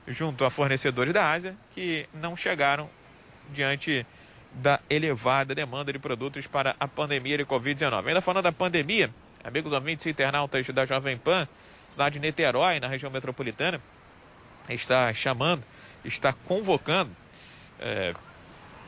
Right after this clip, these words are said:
pessoas para serem voluntárias em um teste para uma potencial vacina contra, é, covid dezenove. Oitocentos e cinquenta pessoas devem fazer parte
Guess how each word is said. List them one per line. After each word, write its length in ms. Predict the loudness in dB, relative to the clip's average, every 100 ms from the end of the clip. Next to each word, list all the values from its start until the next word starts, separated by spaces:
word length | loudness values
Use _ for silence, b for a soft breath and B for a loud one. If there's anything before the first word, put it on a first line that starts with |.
| -20 -18 -6 2
pessoas 760 | 2 4 6 6 2 -2 -4
para 140 | -2 0
serem 200 | 0 -2
voluntárias 840 | -2 -4 -2 2 2 2 -4 -10 -14 -14 -10
em 120 | -10
um 80 | -4
teste 640 | 0 2 0 -4 -6 -6 -2
para 140 | -2 0
uma 140 | -2
potencial 560 | -4 -6 -6 -2 -2 0
vacina 500 | 0 0 -4 -4 -2
contra, 380 | -2 -2 -4 -4
é, 100 | -6
covid 640 | -2 0 -2 -2 -4 -2 -2
dezenove. 600 | -2 0 0 2 0 -4 -12 -6
Oitocentos 360 | -4 -2 -4
e 60 | -2
cinquenta 240 | -2 0
pessoas 540 | 0 0 2 2 2 -2 B B -4
devem 120 | -2
fazer 280 | 0 0 0
parte 520 | 2 2 2 -8 -16